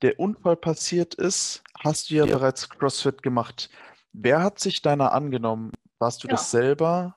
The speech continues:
Speaker 1: oder?
Speaker 2: Genau, ja, das war ich selber. <laughs> Genau. Nein, ich habe ja einen Background in der Sportwissenschaft. Ich habe das studiert im Master und auch im Bereich Sport in Reha-,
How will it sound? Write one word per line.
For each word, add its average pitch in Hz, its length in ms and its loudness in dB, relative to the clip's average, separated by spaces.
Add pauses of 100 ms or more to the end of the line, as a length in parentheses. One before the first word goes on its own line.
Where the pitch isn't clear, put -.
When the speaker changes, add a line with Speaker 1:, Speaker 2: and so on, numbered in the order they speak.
Speaker 1:
oder? 123 560 2 (580)
Speaker 2:
Genau, 196 360 -2
ja, 226 140 0
das 339 220 -2
war 254 140 4
ich 247 80 0
selber. 185 580 -10 (260)
<laughs> - 340 -16 (280)
Genau. 214 280 2 (240)
Nein, 208 240 0
ich 240 240 -4
habe 233 220 0
ja 233 60 4
einen 214 200 0
Background 226 720 -2
in 190 60 -14
der 190 60 -16
Sportwissenschaft. 277 880 -8 (760)
Ich 220 120 -10
habe 202 240 -6
das 208 300 -4
studiert 240 420 -4
im 247 80 2
Master 285 640 -4 (180)
und 214 400 -4 (300)
auch 240 260 2
im 233 140 2
Bereich 208 680 0
Sport 240 440 -6
in 202 220 -4
Reha-, 220 600 -4